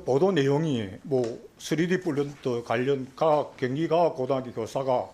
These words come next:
두 명하고 또 창원의 창원과학고등학교 교사 한 명하고 세 명이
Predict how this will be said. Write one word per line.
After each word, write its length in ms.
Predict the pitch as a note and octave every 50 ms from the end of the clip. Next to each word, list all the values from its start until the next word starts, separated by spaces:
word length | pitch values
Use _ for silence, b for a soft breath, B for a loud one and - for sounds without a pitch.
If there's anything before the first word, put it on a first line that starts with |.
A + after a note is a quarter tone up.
| B B B B B
두 120 | - C3 B2+
명하고 680 | C#3 D#3 E3 E3+ E3 C#3+ A#2+ G#2+ - - F3+ D3+ B2+ A#2 -
또 120 | - E3 C3
창원의 520 | - - F3+ F3 F#3+ G#3 G3 E3 C#3 B2 - B B B B B
창원과학고등학교 1160 | - - D#3 D#3+ F3+ F#3+ A3+ A3+ F#3+ - - E3 D#3 D#3 D#3 D#3 D3 - D#3+ D3+ D#3 D3+ - - - -
교사 260 | - C#3 B2+ - C#3+
한 260 | B2+ C3+ D3 C#3+ C#3 B2+
명하고 300 | A2 F#2 A2+ A2+ G#2 A2
세 160 | - - D3
명이 400 | D#3+ F#3 G#3 G#3 G#3+ G#3+ G#3+ G#3